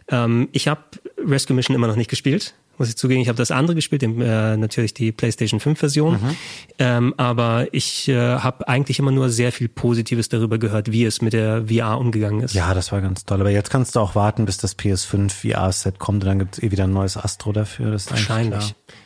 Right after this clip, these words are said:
Speaker 1: Wahrscheinlich. Oder die anderen Sachen. Oh, dann kann ich auch die Racine spielen. Das ist ja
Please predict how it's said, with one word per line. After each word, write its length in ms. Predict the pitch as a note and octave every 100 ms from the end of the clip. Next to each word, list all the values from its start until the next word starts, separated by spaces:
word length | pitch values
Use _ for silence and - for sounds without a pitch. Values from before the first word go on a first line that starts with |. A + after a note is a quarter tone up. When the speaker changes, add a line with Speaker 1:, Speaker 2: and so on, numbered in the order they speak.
| _
Speaker 1:
Wahrscheinlich. 540 | - - A2+ A2 G#2+
Oder 120 | A2+ A2+
die 140 | A2+
anderen 320 | C3 B2+ B2
Sachen. 220 | A#2 A2+
Oh, 100 | F#3
dann 100 | A3+
kann 120 | B2+ C#3+
ich 100 | C3
auch 60 |
die 80 | A#2
Racine 380 | A#2+ - A2 D#3
spielen. 400 | - A2+ G#2+ G#2+ - _ _
Das 160 | A2+
ist 140 | A#2 -
ja 180 | G#2+